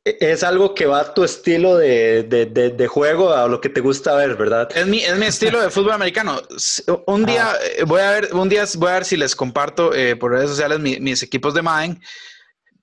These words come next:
Speaker 2: Yo, o sea, yo juego con dos tight ends,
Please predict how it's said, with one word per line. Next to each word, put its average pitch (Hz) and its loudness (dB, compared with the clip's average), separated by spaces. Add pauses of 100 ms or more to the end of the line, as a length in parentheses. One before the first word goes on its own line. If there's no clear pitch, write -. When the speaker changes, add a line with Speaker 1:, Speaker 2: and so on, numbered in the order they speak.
Speaker 2:
Yo, 160 0 (140)
o 156 0
sea, 202 0
yo 165 0
juego 214 2
con 160 -2
dos 170 0
tight 170 0
ends, 170 -4